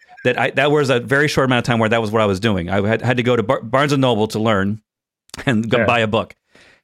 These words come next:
Speaker 1: And we're beyond that now. So no one developer can ex-, be expected to know everything about their language. And he, sh-, he proved that by showing how much of his time in a day was not actually writing, but actually searching for what he needed to write.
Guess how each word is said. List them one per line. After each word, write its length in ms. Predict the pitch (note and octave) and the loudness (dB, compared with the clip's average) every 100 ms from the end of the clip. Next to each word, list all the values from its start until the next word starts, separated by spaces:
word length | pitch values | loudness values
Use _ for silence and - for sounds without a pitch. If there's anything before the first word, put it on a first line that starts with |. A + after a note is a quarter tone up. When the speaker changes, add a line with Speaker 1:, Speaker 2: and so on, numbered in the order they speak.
| _ C3+ | _ -2
Speaker 1:
And 280 | C3 B2 - - | 0 -2 -4 -6
we're 160 | D3 D3 | -2 0
beyond 420 | B2 C#3 F3+ D#3+ | 0 0 2 2
that 140 | A#2 | 0
now. 240 | G#2 G#2+ G2+ | 0 0 0
So 120 | C#3+ | -2
no 180 | D3 D3+ | 0 0
one 180 | D#3 | 2
developer 420 | C3+ B2 C3+ C3 B2+ | 0 0 0 0 -2
can 140 | B2 | -2
ex-, 180 | A2+ - _ - C3+ | -4 -8 _ -18 -6
be 140 | B2 | -2
expected 480 | A2+ - C3+ B2 A#2 | -2 -2 -2 -2 -4
to 100 | A2 | -2
know 140 | A#2 A#2 | 0 0
everything 180 | A2+ | 0
about 140 | A2 G#2+ | 0 0
their 100 | G#2 | 0
language. 460 | G#2+ G#2+ G#2 G2 - | 0 0 0 -2 -2
And 260 | A2+ G#2+ G#2+ | -2 0 -2
he, 180 | C3+ | -2
sh-, 200 | D#3 - - | -2 -4 -6
he 160 | D3 D3+ | -4 -4
proved 300 | - F3 C3 | 0 -2 0
that 140 | A2 | 0
by 80 | A2+ | 0
showing 380 | G#2+ B2+ A#2 G#2 - - _ | 0 0 0 -4 -12 -20 _
how 200 | - D3+ | -4 0
much 220 | D#3+ D#3 | 0 0
of 60 | C#3+ | -2
his 100 | B2+ | -4
time 260 | - C#3+ | -2 0
in 60 | C3+ | 0
a 80 | A2+ | 0
day 440 | A2+ B2+ A2+ G#2 | 0 0 2 0
was 280 | G2+ A#2+ G#2+ | 0 -2 0
not 380 | A2 A#2+ C3 C#3 | 0 2 0 0
actually 320 | C3+ A#2+ B2+ | -2 -4 -4
writing, 480 | G2+ A2 A#2+ D#3 D#3+ | -2 0 2 0 -2
but 120 | B2+ | -2
actually 280 | A2+ A#2 B2 | -2 -4 -4
searching 480 | A2 - C3+ B2 A2 | -4 -2 -2 -2 -2
for 100 | A2 | -2
what 200 | G#2+ A2 | 0 0
he 60 | |
needed 200 | G#2 G2+ | 0 -2
to 80 | G2+ | -2
write. 320 | F#2+ G2 - | -2 -2 -4